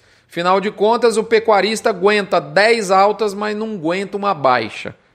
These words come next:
Fecha aspas. Dá raiva essa frase, né, pra você que é pecuarista escutar isso, mas ela é verdade. Os compradores de boi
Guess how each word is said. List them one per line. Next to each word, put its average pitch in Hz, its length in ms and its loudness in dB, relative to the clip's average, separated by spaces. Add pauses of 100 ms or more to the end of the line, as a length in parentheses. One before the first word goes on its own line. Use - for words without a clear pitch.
Fecha 160 480 0
aspas. - 380 -6 (480)
Dá - 100 0
raiva 190 420 2
essa 170 200 -2
frase, 185 420 0
né, 180 140 -8
pra 185 160 -10
você 170 240 -8
que 170 60 -6
é 175 40 -2
pecuarista 165 540 -4
escutar 175 280 -2
isso, 180 120 -4
mas 196 140 -2
ela 202 200 6
é 220 440 2 (100)
verdade. 165 1080 2 (520)
Os 147 280 -12
compradores 202 640 2
de 196 80 -4
boi 214 420 2